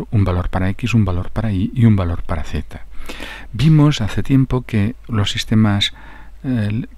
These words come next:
mm, de ecuaciones lineales pueden escribirse en forma matricial, de esta manera, y llamando A, X y B a las matrices de ambos, de los miembros, de los dos miembros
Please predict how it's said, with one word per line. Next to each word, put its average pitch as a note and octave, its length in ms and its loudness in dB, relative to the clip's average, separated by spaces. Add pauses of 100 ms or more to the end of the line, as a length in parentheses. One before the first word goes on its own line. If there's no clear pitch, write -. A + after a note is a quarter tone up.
mm, A2+ 280 6
de G#2 100 -2
ecuaciones G#2+ 440 0
lineales G#2 440 2
pueden G2 340 0
escribirse A2 500 -2
en F#2+ 100 0
forma G2 460 -2
matricial, G2+ 680 0 (580)
de F#2+ 80 -4
esta - 180 -2
manera, G#2+ 460 2 (760)
y A2 180 0
llamando G2+ 480 2
A, A2 220 -4 (280)
X - 460 -4
y G#2 100 -2
B G2+ 260 0 (400)
a E2+ 280 -2
las D#2+ 160 -4
matrices F2 680 -2
de D#2+ 260 -2
ambos, F2 260 -2 (260)
de F2 120 -4
los E2 340 -6 (140)
miembros, G2+ 560 0
de - 120 -4
los F2 320 -6
dos F#2+ 240 -8
miembros B2+ 440 2